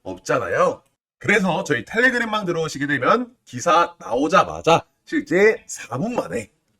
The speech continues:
텔레그램에 업로드 되시는 거 확인될 거예요. 정보뿐만 아니라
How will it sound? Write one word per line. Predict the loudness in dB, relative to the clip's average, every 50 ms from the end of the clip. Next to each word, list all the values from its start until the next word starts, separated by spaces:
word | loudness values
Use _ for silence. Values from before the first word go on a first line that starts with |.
| _ _ 2
텔레그램에 | 6 8 8 8 8 6 4 2 0 0
업로드 | -2 -4 -6 -8 -8 -8 -6 -6 -6 -6 -2 -2
되시는 | -2 -2 -2 -4 -8 -8
거 | -6 -6
확인될 | -6 -6 -6 -8 -8 -10 -10 -6
거예요. | -4 -4 -4 -2 -4 -6 -4 -4 -4 -4 -6 -8
정보뿐만 | -12 -12 -8 -6 -6 -6 -6 -4 -2 0 0 0
아니라 | -2 -4 -4 -2 0 2 2 2 0